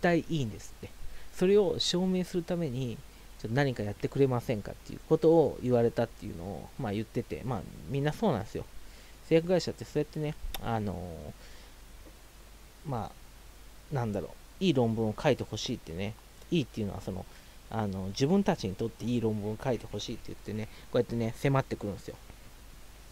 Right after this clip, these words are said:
で、あのー、そういうことがひ-、日常茶飯事にあります。まあ、僕のね、その知ってる先生はね、あの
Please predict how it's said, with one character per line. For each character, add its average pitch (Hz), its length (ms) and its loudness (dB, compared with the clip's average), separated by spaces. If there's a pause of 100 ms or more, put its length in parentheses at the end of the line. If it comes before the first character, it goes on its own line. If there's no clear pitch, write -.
(680)
で、 127 220 6 (420)
あ 113 260 2
の 98 440 0
ー、 - 20 0 (1120)
そ - 140 2
う - 20 6
い - 20 6
う - 20 6
こ 208 80 8
と 180 60 6
が 113 100 4
ひ-、 - 140 -10 (160)
日 143 260 -2
常 185 120 2
茶 180 120 -2
飯 170 240 2
事 110 80 -6
に 101 80 -4
あ 101 60 0
り 107 80 0
ま 113 140 0
す。 - 180 -8 (380)
ま 180 60 0
あ、 165 40 2
僕 208 240 2
の 135 120 0
ね、 98 360 -2
そ 110 80 -4
の 104 80 -2
知 123 200 -4
っ - 40 -4
て - 240 -2
る 120 80 -6
先 127 240 -2
生 123 200 4
は 87 120 -4
ね、 101 240 -4 (460)
あ 107 260 -2
の 98 640 -6